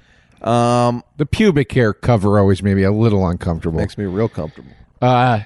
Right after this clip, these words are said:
Speaker 2: which
Speaker 1: But
Speaker 2: the Black Crowes had to change. They had to change the
Speaker 1: Yes.
Speaker 2: cover of Amorica 'cause it showed pu-,
Speaker 1: Yes.
Speaker 2: pubes, which is the best Black Crowes album.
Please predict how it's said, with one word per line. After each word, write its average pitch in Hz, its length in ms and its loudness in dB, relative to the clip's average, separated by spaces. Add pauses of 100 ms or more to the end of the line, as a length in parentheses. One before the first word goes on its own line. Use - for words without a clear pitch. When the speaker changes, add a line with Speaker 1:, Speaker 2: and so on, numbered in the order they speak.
(100)
Speaker 2:
which 165 160 0
Speaker 1:
But 170 180 0
Speaker 2:
the 170 60 0
Black 196 260 0
Crowes 233 300 0
had 156 100 0
to 127 80 -4
change. 110 600 -2
They 151 120 0
had 214 120 0
to 156 60 -4
change 185 360 -2
the 104 80 0
Speaker 1:
Yes. - 100 -2
Speaker 2:
cover 127 280 0
of 113 80 0
Amorica 120 640 0
'cause 98 140 -6
it 85 100 -8
showed 92 320 -4
pu-, 107 140 -4
Speaker 1:
Yes. 90 180 -6
Speaker 2:
pubes, 95 280 -2
which 127 160 0
is 127 120 -2
the 123 80 0
best 135 260 -2
Black 123 220 -2
Crowes 131 300 -2
album. 80 300 -6